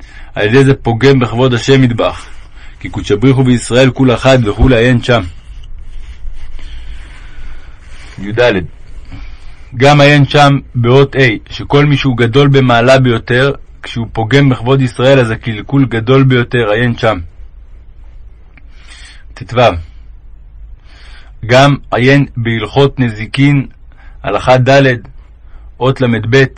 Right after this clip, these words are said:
מעניין שלפעמים נדמה לאדם שחברו מתכוון במעשיו להקניטו וכולי,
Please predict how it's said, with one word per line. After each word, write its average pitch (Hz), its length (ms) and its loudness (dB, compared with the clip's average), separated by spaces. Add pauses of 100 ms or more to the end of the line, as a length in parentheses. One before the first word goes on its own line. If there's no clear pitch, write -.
מעניין 117 420 0
שלפעמים 127 600 0
נדמה 131 280 2
לאדם 131 360 4
שחברו 120 440 0
מתכוון 131 560 0
במעשיו 127 500 0
להקניטו 117 640 0
וכולי, 135 340 0